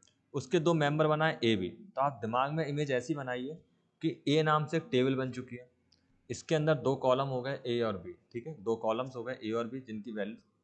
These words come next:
ए और बी नाम है। फिर मैंने क्या किया, उसका एक ऑब्जेक्ट बनाया ओ वन।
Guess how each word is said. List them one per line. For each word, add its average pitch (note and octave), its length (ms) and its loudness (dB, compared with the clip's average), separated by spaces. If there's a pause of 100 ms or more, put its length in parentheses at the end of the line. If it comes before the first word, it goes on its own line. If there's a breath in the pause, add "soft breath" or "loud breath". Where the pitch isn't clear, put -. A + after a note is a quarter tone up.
ए A2 140 -2
और G#2+ 160 0
बी C3 140 -4
नाम G2+ 280 -4
है। E2+ 80 -14 (720)
फिर D3 120 0
मैंने D#3 260 0
क्या E3 140 0
किया, D#3+ 220 0
उसका D3 200 0
एक C#3 100 -2
ऑब्जेक्ट B2+ 320 0
बनाया B2 180 -2
ओ G#2+ 180 -4
वन। F#2 140 -12